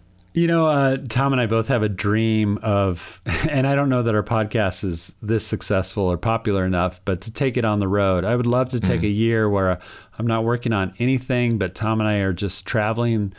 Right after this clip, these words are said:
Speaker 1: the world, going to different universities and colleges that have animation programs and doing live podcasts and, um,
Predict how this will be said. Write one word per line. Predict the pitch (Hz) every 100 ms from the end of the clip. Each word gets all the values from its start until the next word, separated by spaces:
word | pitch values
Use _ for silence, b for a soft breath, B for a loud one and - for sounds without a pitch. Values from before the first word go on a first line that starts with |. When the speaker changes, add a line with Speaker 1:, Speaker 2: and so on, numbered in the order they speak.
| B B B
Speaker 1:
the | 107
world, | 98 110 104 107
going | 104 98 98
to | 90
different | 95 110 117 110
universities | 107 98 110 110 - 107 107 98
and | 85
colleges | - 110 107 107 107 101 95
that | 92
have | 90 98
animation | 98 98 98 110
programs | - 98 101 98 95 - B B B -
and | 101 101
doing | 104 101
live | 95 95 95 92
podcasts | - 101 92 - 98 87 87 - 113
and, | 101 90 87
um, | 87 92 82 85